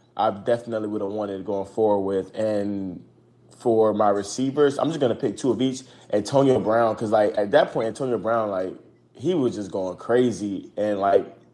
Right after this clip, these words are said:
he just had, like, a lot of time left. I would've went with him, and maybe I would've took a, I probably would've jumped on a D-Hop train. Um, I think D-Hop was just starting to kinda, like, break out a little bit at that time, 'cause I remember,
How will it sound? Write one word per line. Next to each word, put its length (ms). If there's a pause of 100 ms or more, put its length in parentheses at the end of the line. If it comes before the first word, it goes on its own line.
(220)
he 160
just 180
had, 140
like, 100
a 60
lot 240
of 80
time 340
left. 340 (340)
I 100
would've 160
went 140
with 160
him, 360
and 200
maybe 280
I 80
would've 320
took 180
a, 80 (200)
I 100
probably 240
would've 180
jumped 240
on 120
a 40
D-Hop 460
train. 340 (480)
Um, 240
I 80
think 200
D-Hop 340
was 180
just 220
starting 320
to 40
kinda, 200
like, 260 (720)
break 260
out 200
a 40
little 240
bit 180
at 120
that 180
time, 380
'cause 120
I 40
remember, 320